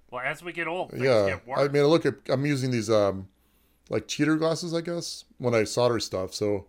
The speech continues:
Speaker 2: you know, now it's a little bit harder to, like, focus on, like, stuff, like, right in front of me.
Speaker 1: Yeah, that's a good reason to,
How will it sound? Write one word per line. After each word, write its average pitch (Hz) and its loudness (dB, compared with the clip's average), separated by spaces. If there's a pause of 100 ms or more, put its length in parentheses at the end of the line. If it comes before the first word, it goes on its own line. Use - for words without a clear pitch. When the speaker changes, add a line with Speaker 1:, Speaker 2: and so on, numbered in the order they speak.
Speaker 2:
you 120 -4
know, 110 4
now 113 4
it's 104 -2
a 117 -2
little 113 -2
bit 107 -2
harder 101 -2 (120)
to, 95 -12 (120)
like, - -14
focus 110 -4
on, 120 -10
like, 127 -8
stuff, - -8 (380)
like, - -14
right 123 -6
in 117 -12
front 117 -4
of 117 -4
me. 120 -4 (140)
Speaker 1:
Yeah, 156 -14 (100)
that's 165 -4
a 175 -10
good 165 -6
reason 147 -10 (100)
to, 120 -14